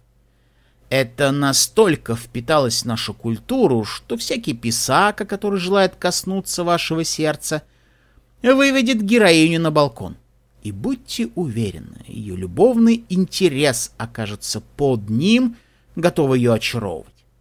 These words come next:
Всякий раз, как юная кобылка видит это в книге, на сцене или где-то еще, она все сильнее начинает хотеть, чтобы точно так же произошло и с ней.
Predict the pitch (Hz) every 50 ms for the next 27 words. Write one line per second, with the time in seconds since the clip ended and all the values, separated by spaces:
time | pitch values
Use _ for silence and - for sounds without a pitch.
0 | _ _ _ _ _ _ _ _ _ _ - - - - 247 233 - 160 170 170
1 | 156 143 - - 120 117 120 - 127 160 143 127 120 117 120 113 113 123 139 151
2 | 131 117 120 - 117 110 139 170 139 123 117 117 - 113 - - 104 - - -
3 | - 110 120 175 233 240 196 139 120 92 80 - _ _ _ _ _ _ _ _
4 | _ - - 226 220 220 190 - - - - - 175 202 208 180 156 139 123 117
5 | 110 107 107 98 101 98 - - 92 92 87 - - - - - 196 196 143 107
6 | - - _ _ _ _ _ _ _ _ - - 120 165 233 285 302 311 302 302
7 | 254 - - 262 - - 254 240 240 240 247 240 233 226 226 226 - - 185 196
8 | 190 185 170 156 - - - 147 135 127 - - 285 285 233 - - - - -
9 | 127 117 117 120 120 - - - 127 117 120 - - - 117 117 117 - 113 113
10 | 120 117 110 101 175 180 - - 220 208 185 139 113 101 - - - 101 104 98
11 | 107 120 - - - 226 214 107 87